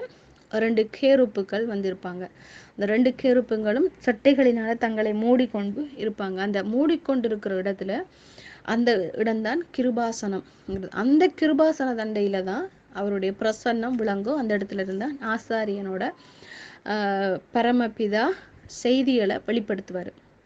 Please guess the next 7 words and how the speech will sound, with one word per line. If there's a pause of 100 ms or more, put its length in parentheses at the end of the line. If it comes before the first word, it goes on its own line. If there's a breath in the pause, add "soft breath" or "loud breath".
(580)
அப்ப
இந்த
இடத்துக்கு
யாராலையும்
போக
முடியாது.
ஏன்னா,